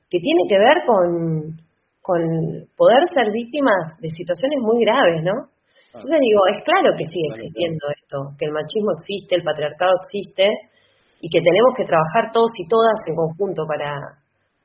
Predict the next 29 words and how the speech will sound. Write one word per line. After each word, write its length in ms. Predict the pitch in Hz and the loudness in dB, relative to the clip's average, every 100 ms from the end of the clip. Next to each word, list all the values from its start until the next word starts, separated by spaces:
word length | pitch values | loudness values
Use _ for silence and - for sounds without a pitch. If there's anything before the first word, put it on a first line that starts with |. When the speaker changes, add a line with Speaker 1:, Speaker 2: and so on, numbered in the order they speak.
| _ | _
Speaker 1:
para 200 | 156 156 | -2 -2
resolverlo. 680 | 147 143 165 170 156 156 - | -2 -4 -4 -2 -2 -2 -4
Y 80 | - | -2
eso 200 | 330 - 370 | -2 -2 -6
se 80 | 208 | -2
traduce 320 | 190 202 233 | 2 4 4
en 120 | 233 196 | 0 0
todos 200 | 170 180 | 4 4
los 100 | 165 165 | 4 0
temas, 480 | 165 156 147 143 _ _ | -2 -2 -4 -8 _ _
o 80 | - | -18
sea, 200 | 165 160 160 | -8 -6 -6
se 100 | 160 | -4
traduce 420 | 160 180 208 196 | 2 2 2 2
en, 520 | 170 151 165 156 143 - | 0 0 -4 -6 -10 -12
en 120 | 156 | -10
la 360 | 156 147 147 - | -8 -8 -12 -12
profesión, 960 | 156 147 160 196 208 247 254 226 202 190 _ _ _ _ | -12 -10 -6 2 4 4 4 2 0 -4 _ _ _ _
se 160 | - 175 | -6 0
traduce 360 | 160 180 165 | 2 2 0
en 60 | 170 | -2
la 140 | 160 | -2
política. 640 | 160 170 226 233 220 - 180 175 170 165 _ _ _ - _ _ _ _ - | 0 0 -2 -4 -4 0 2 2 -2 -8 _ _ _ -20 _ _ _ _ -6
Pero 120 | 185 | -4
yo 80 | 254 | -2
tengo 220 | 269 262 208 | 2 4 4
la 180 | 196 165 | 4 2
suerte 480 | - 247 285 277 294 330 - | 4 6 4 2 0 0 -6
de, 580 | 170 170 160 156 156 | -4 -2 -2 -4 -6